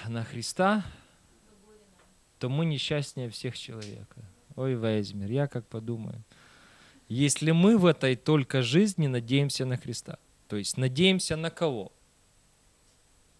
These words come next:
На Господа. И если только в этой жизни.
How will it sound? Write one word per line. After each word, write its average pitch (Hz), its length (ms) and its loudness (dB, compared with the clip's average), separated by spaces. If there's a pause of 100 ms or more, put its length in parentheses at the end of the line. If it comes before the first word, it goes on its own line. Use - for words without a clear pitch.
(520)
На 95 180 -12
Господа. 87 580 -12 (300)
И 139 80 0
если 165 360 4
только 202 500 4
в 143 60 2
этой 143 300 4
жизни. 117 460 -6